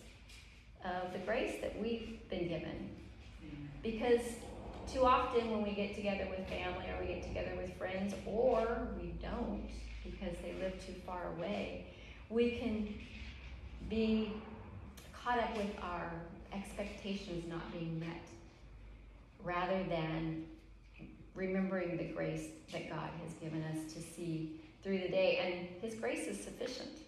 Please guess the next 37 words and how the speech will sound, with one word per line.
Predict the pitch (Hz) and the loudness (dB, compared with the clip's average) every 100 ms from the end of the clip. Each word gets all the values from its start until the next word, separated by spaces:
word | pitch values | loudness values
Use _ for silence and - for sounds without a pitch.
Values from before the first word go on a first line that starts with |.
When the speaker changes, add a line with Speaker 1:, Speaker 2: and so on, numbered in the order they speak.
| - - - - - - - | -16 -20 -20 -20 -20 -20 -14
Speaker 1:
It | 185 | -10
is | 190 202 196 | -4 -2 -4
sufficient. | - - - - 170 - - - - - - - | -6 -8 -6 -6 -6 -6 -10 -14 -18 -16 -14 -4
He | 214 208 | 0 4
knows | 220 233 | 6 6
what | - - - | 4 2 2
we | 202 | 2
need. | 190 175 175 | 4 4 2
He | 175 | 2
knows | 185 190 202 | 2 4 4
what | 190 | 2
is | 180 170 | 0 -2
best | - 175 - - | 2 2 2 -2
for | - | -2
us. | - - | -2 0
So | 247 269 | 2 4
let's | 349 - - | 4 2 0
trust | - 247 247 - | 0 2 0 0
that | 160 - - | 0 0 -2
this | 175 - - - 170 | -2 -2 -6 -6 -2
month. | 165 165 - - - - - - - - | 0 0 -4 -10 -14 -16 -16 -16 -16 -6
Um, | 226 214 208 214 | 2 4 4 6
there's | 233 240 | 6 8
been | 240 240 | 8 6
too | - | 6
many | 269 269 | 4 6
times | 262 208 190 | 4 4 2
when | 185 | 0
I | 185 190 | -2 -2
thought | 190 - - | 2 2 2
I | 185 190 | 0 2
knew | 190 180 | 2 2
what | 180 | 2
would | 170 156 | 0 -2
make | 165 160 | -4 -4
me | 160 | -4
happy | 165 165 170 190 196 | -4 -6 -4 -4 -4